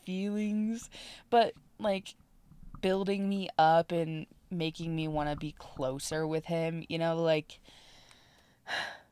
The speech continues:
I've never felt this way, honestly,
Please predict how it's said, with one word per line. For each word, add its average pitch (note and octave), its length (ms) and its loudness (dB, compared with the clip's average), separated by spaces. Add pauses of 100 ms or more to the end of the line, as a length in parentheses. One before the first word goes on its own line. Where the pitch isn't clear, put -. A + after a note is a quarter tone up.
(220)
I've A3+ 120 6
never A3+ 300 6
felt D3 320 4
this D#3 200 -2
way, F#3 300 6
honestly, F#3 840 2